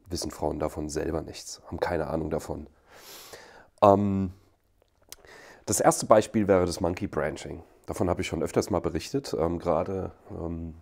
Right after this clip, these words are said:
meinen Videos, die sich um Ex zurück, Ex back und so weiter drehen, Kontaktsperre, nein, kon-, kein Kontakt. Ähm, Monkey Branching, ähm, ich habe noch kein besseres deutsches Wort dafür gefunden. Ähm, Warmwechseln wurde mir neulich mal gesagt oder geschrieben,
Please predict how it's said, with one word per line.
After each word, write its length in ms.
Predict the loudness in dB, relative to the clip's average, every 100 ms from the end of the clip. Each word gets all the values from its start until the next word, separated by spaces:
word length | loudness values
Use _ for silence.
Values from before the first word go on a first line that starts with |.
| -20
meinen 500 | -12 -8 -4 -4 -4
Videos, 680 | -6 -4 0 0 0 -4 -16
die 140 | -12 -10
sich 220 | -8 -6
um 200 | -6 -6
Ex 220 | -6 -6
zurück, 340 | -2 -2 -4
Ex 160 | -8 -6
back 200 | -6 -4
und 120 | -6
so 100 | -2
weiter 240 | -4 -2 -4
drehen, 380 | -4 -4 -4
Kontaktsperre, 680 | -6 -8 -8 -10 -8 -6 0
nein, 200 | 2 2
kon-, 180 | 0 -2
kein 200 | -2 -2
Kontakt. 440 | -2 -4 -8 -10 -20 -18 -16 -16 -18 -20 -2 2
Ähm, 220 | 4 4
Monkey 300 | 6 6 6
Branching, 580 | 8 8 8 2 2 -2 -2
ähm, 380 | 2 2 2 -4 -2
ich 120 | 0
habe 100 | 0
noch 80 | 2
kein 200 | 4 6
besseres 320 | 6 6 4
deutsches 340 | 4 2 2
Wort 140 | 2 2
dafür 240 | 0 0
gefunden. 460 | 0 -2 -4 -6 -10 -14 _ _ _ _ _ _ _ -14 -12 -2
Ähm, 460 | 0 0 0 -6 -8 -20 -20 -20 -20 -20 -8
Warmwechseln 880 | -2 0 2 2 0 0 0 0 0
wurde 200 | 0 2
mir 120 | 2
neulich 320 | 2 2 0
mal 140 | -2
gesagt 400 | 0 -2 -2 -4
oder 160 | -2 -2
geschrieben, 480 | -2 -2 -2 -4